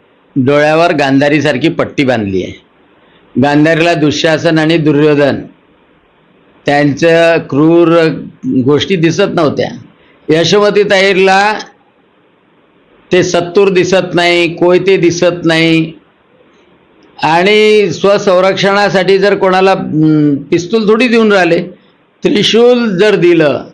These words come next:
स्वसंरक्षणासाठी एखाद्या भगिनीला, एखाद्या मुलाला, तर ते शस्त्र वाटतात आहे.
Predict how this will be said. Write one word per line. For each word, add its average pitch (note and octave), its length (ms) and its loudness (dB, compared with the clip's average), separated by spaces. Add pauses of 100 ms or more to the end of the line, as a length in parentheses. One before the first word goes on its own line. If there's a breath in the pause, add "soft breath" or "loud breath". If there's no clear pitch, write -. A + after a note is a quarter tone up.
स्वसंरक्षणासाठी F3 1160 0
एखाद्या D#3 440 0
भगिनीला, D3 680 0
एखाद्या C3 320 0
मुलाला, C#3+ 560 2 (720 soft breath)
तर F3 60 0
ते F#3 160 0
शस्त्र G3+ 360 -2
वाटतात E3+ 400 0
आहे. - 120 -12